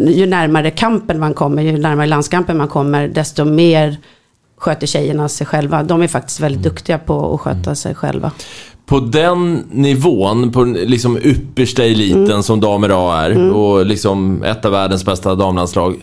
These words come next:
Speaker 3: finns det, finns det någon individ som är helt skadefri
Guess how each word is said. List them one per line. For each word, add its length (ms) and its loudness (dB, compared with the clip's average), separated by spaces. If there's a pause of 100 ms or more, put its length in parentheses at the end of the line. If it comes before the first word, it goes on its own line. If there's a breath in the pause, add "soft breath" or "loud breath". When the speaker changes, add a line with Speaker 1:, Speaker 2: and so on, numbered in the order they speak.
Speaker 3:
finns 540 0
det, 340 2 (1300)
finns 260 0
det 120 2
någon 500 4
individ 680 2
som 260 2
är 40 2
helt 560 0
skadefri 680 0